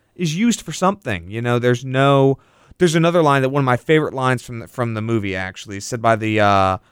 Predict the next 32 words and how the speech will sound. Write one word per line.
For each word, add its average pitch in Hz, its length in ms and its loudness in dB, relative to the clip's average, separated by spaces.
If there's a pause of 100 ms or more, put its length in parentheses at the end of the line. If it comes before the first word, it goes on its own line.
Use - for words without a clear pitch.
(420)
the 120 200 0
mom 143 240 2
of 143 100 0
the 127 80 2
rich 131 240 2
family, 117 260 -2
whose 117 160 -16
name 113 180 -6
I 104 60 -2
cannot 101 280 -8
remember. 95 560 -10
Um, 98 500 -6 (1000)
but 113 280 2 (440)
she - 280 -4
says, 139 400 2 (120)
"I 160 80 2
don't 190 140 0
trust 185 340 0
anyone 170 260 4
anymore 107 440 2
except, - 480 -2 (100)
except 151 280 0
recommendation 151 380 2
from 127 80 -8
people 127 240 -2
I 120 100 4
know 120 280 2
very 113 340 2
well." 104 400 2
And 104 80 -4
you're 110 140 -4
like, 107 240 2